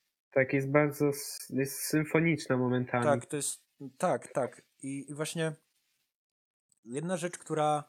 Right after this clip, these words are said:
Speaker 2: bardzo przypada mi do gustu i, i wyrywa się, że tak powiem, w pamięć, y, to jest na końcu każdej z, na końcu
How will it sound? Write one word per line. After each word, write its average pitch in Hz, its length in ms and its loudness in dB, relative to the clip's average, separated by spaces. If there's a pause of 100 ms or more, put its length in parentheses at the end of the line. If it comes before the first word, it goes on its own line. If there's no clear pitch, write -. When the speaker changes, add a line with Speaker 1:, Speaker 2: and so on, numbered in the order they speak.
(440)
Speaker 2:
bardzo 147 460 -2
przypada 151 400 -6
mi 147 100 -10
do 139 120 -6
gustu 143 440 -8
i, 131 380 -8
i 131 40 -8
wyrywa 139 340 -4
się, 131 160 -10
że 127 100 -12
tak 139 200 -12
powiem, 135 240 -6
w - 220 -18
pamięć, 135 640 -6 (500)
y, 113 100 -6
to 147 200 -4
jest 143 460 -2
na 139 220 -4
końcu 160 380 -4
każdej 160 320 -4
z, 147 180 -6
na 143 80 -4
końcu 165 480 -6